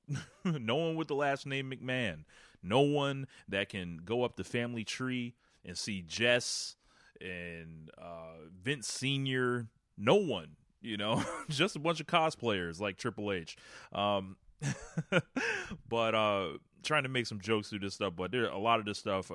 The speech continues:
this week is really no laughing matter. Um, I'm,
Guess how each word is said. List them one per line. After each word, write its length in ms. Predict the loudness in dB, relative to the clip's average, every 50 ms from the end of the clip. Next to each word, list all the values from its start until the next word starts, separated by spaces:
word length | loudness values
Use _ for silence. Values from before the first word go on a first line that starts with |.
| -10 -6
this 200 | -6 -6 -6 -6
week 280 | -6 -4 -4 -4 -4 -6
is 260 | -8 -8 -8 -10 -12 -16 _ _ -16 -6
really 300 | -2 -2 0 0 0 -2
no 200 | -2 0 0 0
laughing 520 | 0 2 2 2 2 0 -2 -8 -8 -6
matter. 460 | -2 0 0 2 2 2 2 0 -2 -6 _ _ _ _ -20 _ _ _ _ _ _ _ _ _ -8 -8 _
Um, 440 | -4 -2 0 0 0 0 0 -2 -4
I'm, 140 | -4 -4